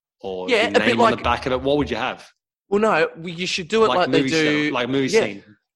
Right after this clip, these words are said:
Speaker 2: Correct. I think that's
Speaker 1: Yeah.
Speaker 2: a genius idea.
Speaker 1: What would you have? What would you have?
Speaker 2: Well, it depends on my role, but would I, are
Speaker 1: Yeah,
Speaker 2: you
Speaker 1: but
Speaker 2: saying
Speaker 1: you're,
Speaker 2: would I have
Speaker 1: you're the
Speaker 2: a
Speaker 1: manager,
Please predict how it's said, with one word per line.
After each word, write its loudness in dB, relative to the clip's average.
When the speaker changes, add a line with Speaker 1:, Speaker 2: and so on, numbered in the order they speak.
Speaker 2:
Correct. -4
I 2
think -10
that's -6
Speaker 1:
Yeah. -4
Speaker 2:
a -18
genius -8
idea. -6
Speaker 1:
What 2
would 0
you 2
have? -6
What -4
would -8
you -8
have? -14
Speaker 2:
Well, -4
it -12
depends -8
on -10
my -4
role, -4
but -6
would -4
I, 0
are -4
Speaker 1:
Yeah, -4
Speaker 2:
you 2
Speaker 1:
but 0
Speaker 2:
saying 0
Speaker 1:
you're, 4
Speaker 2:
would 2
I -4
have 2
Speaker 1:
you're 4
the 4
Speaker 2:
a 4
Speaker 1:
manager, 0